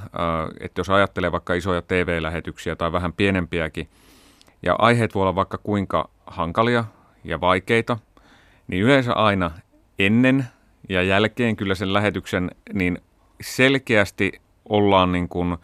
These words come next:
ää, löytyy sitä, niin kuin, yhteistä tahtoa ja halua viedä näitä yhteisiä asioita eteenpäin. Ää, ehkä tämä aika nyt, kun meillä on tää sosiaalinen media tullut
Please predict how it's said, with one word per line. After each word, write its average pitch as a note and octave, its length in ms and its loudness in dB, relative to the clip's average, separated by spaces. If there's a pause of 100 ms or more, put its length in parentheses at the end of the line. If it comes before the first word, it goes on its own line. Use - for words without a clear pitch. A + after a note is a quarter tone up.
(460)
ää, F2 340 2
löytyy A2 480 4
sitä, F#2 260 -2
niin F2 100 -2
kuin, - 160 -4
yhteistä F#2+ 500 -2
tahtoa F#2 680 2
ja F2 160 -2
halua A2 420 2 (140)
viedä G2 240 2
näitä F#2 240 0
yhteisiä F2 600 -2
asioita F2+ 500 -2
eteenpäin. A2+ 720 0 (720)
Ää, F#2+ 380 4 (240)
ehkä A#2+ 240 0
tämä C#3+ 360 2
aika C#3 540 4 (200)
nyt, A2+ 220 0 (160)
kun G2+ 180 -2
meillä G2 380 2
on G#2 260 0
tää F2+ 200 0 (140)
sosiaalinen F#2 580 -2
media F2+ 300 0
tullut E2 260 -10